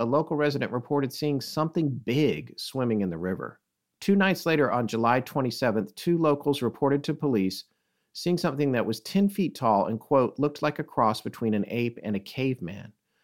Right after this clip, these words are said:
In the U P I article that followed, it was described as having a face with long gray U-shaped ears, a red mouth with sharp teeth, and thumbs with long second joints.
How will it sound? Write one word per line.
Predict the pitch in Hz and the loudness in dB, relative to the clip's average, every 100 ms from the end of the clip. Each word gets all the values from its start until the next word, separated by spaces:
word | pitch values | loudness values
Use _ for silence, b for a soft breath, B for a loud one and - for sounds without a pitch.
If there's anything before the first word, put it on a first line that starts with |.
| _ _ _ | _ _ _
In | 143 135 | 0 2
the | |
U | 135 208 | 4 4
P | 208 180 | 4 4
I | 160 | 6
article | 147 135 - 113 | 6 4 2 2
that | 107 | 2
followed, | - 156 147 135 101 98 | 2 6 6 6 4 0
it | - | -2
was | 123 123 | -4 -4
described | - 117 - 135 139 135 | -4 -6 0 4 4 2
as | 107 | -2
having | - 120 117 82 | 0 0 0 -2
a | |
face | 98 - 135 151 - | -6 0 0 0 -2
with | 120 - | -4 -2
long | 113 131 156 | 2 2 2
gray | 135 104 101 | 2 2 2
U-shaped | 107 147 170 170 160 - | 2 0 0 -2 -2 -2
ears, | 95 92 95 - | -4 -2 -4 -6
a | |
red | 104 110 127 | -2 -2 0
mouth | 127 104 98 - | 0 0 -2 -4
with | 101 | -8
sharp | - 175 185 - | -6 -4 -6 -6
teeth, | 117 92 95 _ _ _ - | -4 -4 -6 _ _ _ -8
and | 117 110 | -6 -6
thumbs | - 175 151 104 101 | -2 0 0 0 -2
with | 101 110 | -6 -2
long | 117 127 | 0 0
second | 123 - 127 104 101 | -2 -6 -6 -6 -8
joints. | 110 139 104 - - | -6 -4 -6 -12 -20